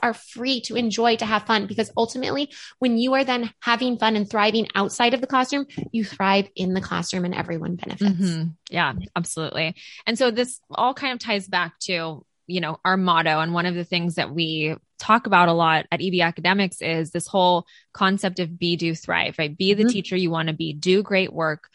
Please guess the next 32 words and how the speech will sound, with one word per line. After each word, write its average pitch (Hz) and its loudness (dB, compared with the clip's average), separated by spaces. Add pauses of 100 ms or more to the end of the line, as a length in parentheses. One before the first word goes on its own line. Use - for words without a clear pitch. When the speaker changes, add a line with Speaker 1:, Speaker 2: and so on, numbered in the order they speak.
(260)
Speaker 2:
and 175 2
then 165 0
thrive 156 0
inside 160 -4
and 156 -4
outside - -6
of 147 -6
the 147 -10
classroom. 170 -2 (380)
And 185 4
it - 0
all 214 6
starts 240 -2
with 240 -2
that 170 0
be, 170 -6
right? 180 2
That 180 2
belief 196 -2
in 247 -4
yourself 208 0
that, 165 -4
hey, 185 -4
you 170 -4
can 190 -2
do 160 -4
this, - -4
right? 170 2
You 190 -6
have 190 0
to 208 -4
have 170 0